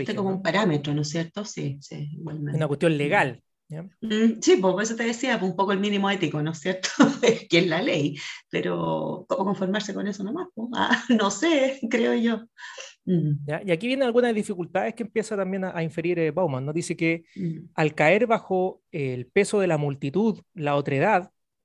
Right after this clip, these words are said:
Speaker 1: el otro, ¿no?
Speaker 2: Mm.
Speaker 1: Este aspecto clave para que
Speaker 2: Ujú.
Speaker 1: haya moral, esto lo vimos, ¿te acuerdas? En Millas también, ¿no?
Speaker 2: Sí, pues, así
Speaker 1: Termina,
Speaker 2: es.
Speaker 1: eh, por asfixiarse y extinguirse. Mientras la responsabilidad moral se nutre de la diferencia,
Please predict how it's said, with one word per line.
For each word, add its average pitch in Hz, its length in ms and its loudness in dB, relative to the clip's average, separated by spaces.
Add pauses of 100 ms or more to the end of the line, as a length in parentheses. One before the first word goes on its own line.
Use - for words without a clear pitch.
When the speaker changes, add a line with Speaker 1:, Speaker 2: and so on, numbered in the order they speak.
(160)
Speaker 1:
el 139 120 -4
otro, 170 260 0
¿no? 147 80 0
Speaker 2:
Mm. 147 60 0
Speaker 1:
Este 135 120 -6
aspecto 160 340 -2
clave 156 260 4
para 160 180 4
que 143 80 2
Speaker 2:
Ujú. 156 40 6
Speaker 1:
haya 156 120 4
moral, 185 260 2
esto 165 220 -4
lo 147 100 -4
vimos, 151 240 -6
¿te 156 60 -8
acuerdas? 143 300 -2
En 120 160 -8 (100)
Millas 185 360 2
también, 127 260 -4
¿no? 156 60 -10
Speaker 2:
Sí, 156 60 -10
pues, 147 260 -6 (280)
así 151 240 -2
Speaker 1:
Termina, 190 460 4
Speaker 2:
es. - 120 -10
Speaker 1:
eh, 151 300 0
por 156 120 0
asfixiarse 247 640 -2
y 220 60 0
extinguirse. 170 720 -6 (640)
Mientras 160 340 -2
la 185 100 2
responsabilidad 175 720 0
moral 208 260 2
se - 120 -8
nutre 196 260 0
de 185 80 0
la 170 100 0
diferencia, 180 640 0